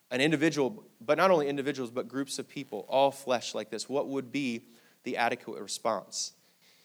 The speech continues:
Uh, one of my friends recently came to me and so just desperately wanted to share this testimony. She's at the doctor's office. It's, like, ten A M on Wednesday. And she says she hears this conversation next door that, like,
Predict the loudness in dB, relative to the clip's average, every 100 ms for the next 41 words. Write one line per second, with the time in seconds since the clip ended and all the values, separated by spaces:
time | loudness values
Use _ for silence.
0 | _ _ _ _ -2 2 4 2 2 2
1 | 4 2 2 2 2 0 -2 -2 -4 -6
2 | -4 -4 -4 -4 -4 -4 -8 _ _ _
3 | _ _ -8 -4 0 4 4 2 2 2
4 | 2 0 -2 2 2 2 -2 2 2 2
5 | -2 0 -2 -2 -4 -4 -6 -6 -6 0
6 | 4 4 4 -2 0 0 -4 -6 -4 -4
7 | -4 -4 0 0 0 -2 -4 -4 -4 -4
8 | -4 -6 -8 -16 -20 -20 -20 -8 -6 -2
9 | 4 4 4 0 -4 -4 2 6 6 4
10 | -2 -8 -14 _ -4 -2 2 2 2 2
11 | 2 2 0 0 0 0 0 2 2 0
12 | -4 -14 _ _ 0 4 6 6 4